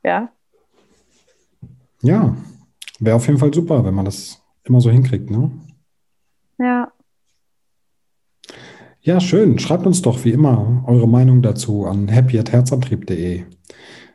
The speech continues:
Speaker 2: Wir freuen uns auf jeden Fall über jede Nachricht von euch.
Speaker 1: Genau. Schreibt doch mal in dem nächsten Beitrag bei Instagram und Facebook, ähm, zu dem Podcast hier,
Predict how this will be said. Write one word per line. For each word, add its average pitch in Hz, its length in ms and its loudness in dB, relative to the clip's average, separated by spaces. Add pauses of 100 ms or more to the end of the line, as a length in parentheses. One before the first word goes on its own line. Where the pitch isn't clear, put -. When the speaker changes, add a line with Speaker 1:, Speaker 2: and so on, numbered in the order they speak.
(100)
Speaker 2:
Wir 117 100 -4
freuen 123 240 2
uns 127 140 2
auf - 100 -6
jeden 123 140 4
Fall 110 140 0
über 104 120 -4
jede 113 200 -2
Nachricht 127 380 -2
von 90 140 -10
euch. 90 360 -12 (1200)
Speaker 1:
Genau. 175 500 -8 (560)
Schreibt - 420 -4
doch 285 120 2
mal 226 580 0 (460)
in 208 120 -2
dem 196 120 -2
nächsten 214 400 0
Beitrag 202 640 -2
bei 180 340 0
Instagram 208 540 -2
und 180 140 -8
Facebook, 208 760 -2 (720)
ähm, 180 680 -4
zu - 140 -4
dem 214 180 0
Podcast 214 560 -4
hier, 214 380 -2